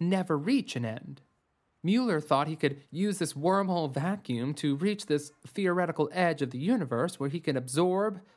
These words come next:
purely created energy from the universe itself. They were silent the rest of the time after that.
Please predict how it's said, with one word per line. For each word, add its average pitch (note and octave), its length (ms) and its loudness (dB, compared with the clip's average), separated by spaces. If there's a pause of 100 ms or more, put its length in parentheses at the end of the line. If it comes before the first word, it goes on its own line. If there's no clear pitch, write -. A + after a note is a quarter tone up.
purely A3 500 2
created G3+ 500 0
energy D#3+ 540 0
from C#3+ 240 -6
the C#3 80 -4
universe B2+ 600 -4
itself. - 760 -6 (840)
They C#3 80 0
were C#3+ 100 2
silent E3 440 0
the C3+ 80 0
rest C#3+ 220 0
of C3 80 -4
the B2+ 60 -6
time D#3+ 360 0
after A#2 260 -4
that. A#2+ 300 -4